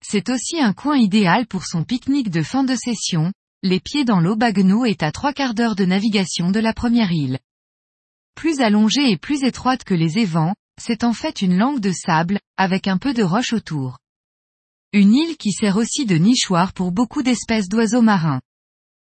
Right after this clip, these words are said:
D'ailleurs, avant d'y arriver, on sent l'odeur du guano,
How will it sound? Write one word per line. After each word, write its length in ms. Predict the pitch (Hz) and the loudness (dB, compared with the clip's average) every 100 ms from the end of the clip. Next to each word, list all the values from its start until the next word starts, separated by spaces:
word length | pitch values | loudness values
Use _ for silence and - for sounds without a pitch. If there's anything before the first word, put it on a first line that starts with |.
| _ | _
D'ailleurs, 460 | 170 202 220 285 254 | -2 0 2 0 2
avant 220 | 180 208 | 2 2
d'y 200 | 277 233 | 2 2
arriver, 500 | 202 196 170 165 180 - _ - | 2 2 0 0 -2 -4 _ -2
on 140 | 226 | -2
sent 240 | 220 311 311 | 0 -2 0
l'odeur 380 | 202 220 247 | 0 0 -2
du 120 | 170 165 | -2 -2
guano, 520 | 202 226 175 160 | 0 2 2 0